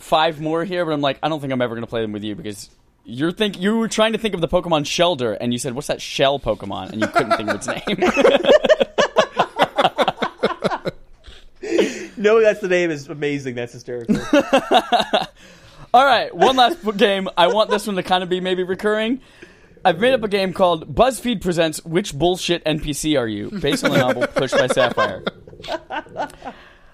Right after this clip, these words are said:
Speaker 1: So we're gonna take a quiz together, a Cosmo-style quiz,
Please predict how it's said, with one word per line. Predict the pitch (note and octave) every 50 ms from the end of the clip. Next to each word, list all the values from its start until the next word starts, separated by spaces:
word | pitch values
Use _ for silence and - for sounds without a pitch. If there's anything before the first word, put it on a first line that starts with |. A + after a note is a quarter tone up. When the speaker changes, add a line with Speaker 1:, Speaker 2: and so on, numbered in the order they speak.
| _ _ - -
Speaker 1:
So | - A3 A#3
we're | A#3 B3+
gonna | D4 C#4+ A3
take | D4+ C#4 A3+
a | B3 A#3
quiz | - A#3 C4 B3 A3 G3
together, | - F3+ C#3+ D3 B2+ A#2+ A#2+ C#3 F3 F3+ _ _ _ -
a | D#3
Cosmo-style | D3+ - F#3+ G3+ G3+ A3+ G3 F#3 E3+ - F3+ E3 D3+ D3 D3
quiz, | - D3 C#3 B2+ A#2+ B2+ D3 - -